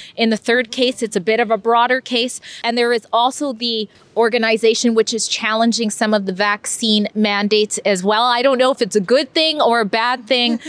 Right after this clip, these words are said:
<laughs> that, uh, Chief Justice Hinkson is gonna listen to all of the cases together, but what I do know is that Rebel News will be bringing you the reports you can trust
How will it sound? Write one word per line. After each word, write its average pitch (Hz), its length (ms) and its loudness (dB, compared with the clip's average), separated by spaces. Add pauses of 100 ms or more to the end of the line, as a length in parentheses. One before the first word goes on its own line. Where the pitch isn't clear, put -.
<laughs> - 160 -16
that, 233 340 0
uh, 262 420 2 (360)
Chief 277 300 0
Justice 247 440 0
Hinkson 233 260 0
is 214 100 0
gonna 220 160 0
listen 220 300 0
to 233 100 -2
all 214 200 4
of 220 80 -2
the 214 80 0
cases 226 340 0
together, 214 320 0
but 214 120 2
what 233 140 4
I 311 140 0
do 320 220 0
know 190 300 0 (280)
is 214 160 0
that 226 160 2
Rebel 233 320 2
News 226 320 2
will 220 200 0
be 220 120 0
bringing 254 540 2
you 220 160 0
the 196 140 0
reports 202 540 0
you 196 80 -2
can 196 140 0
trust 185 540 -2